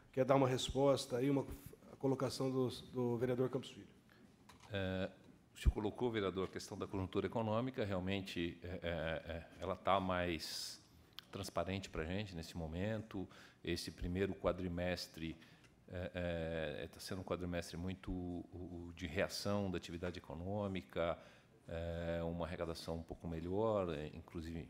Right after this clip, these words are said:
Speaker 2: e tendo em vista as alterações que foram feitas por essa Casa de Lei ano passado, com a planta genética de valores, com o valor do I S S,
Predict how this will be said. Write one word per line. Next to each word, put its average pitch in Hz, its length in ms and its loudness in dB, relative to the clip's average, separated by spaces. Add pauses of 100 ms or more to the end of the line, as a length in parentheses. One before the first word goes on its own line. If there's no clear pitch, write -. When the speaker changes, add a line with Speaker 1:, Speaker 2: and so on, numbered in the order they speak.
Speaker 2:
e 80 80 -10
tendo 92 240 0
em - 20 0
vista 87 340 0
as 90 340 0
alterações 90 600 -2
que - 60 -14
foram 87 200 -4
feitas - 380 -2
por 80 140 -6
essa 78 180 -4
Casa 78 180 -4
de 78 120 -6
Lei 87 160 0
ano 82 160 -2
passado, 98 520 -2
com 82 120 -4
a 76 40 -2
planta 87 300 0
genética 80 500 0
de 76 60 -6
valores, 82 560 0
com 82 120 -10
o 85 40 -4
valor 85 140 0
do 82 80 0
I 80 40 2
S 82 200 -4
S, 101 320 -2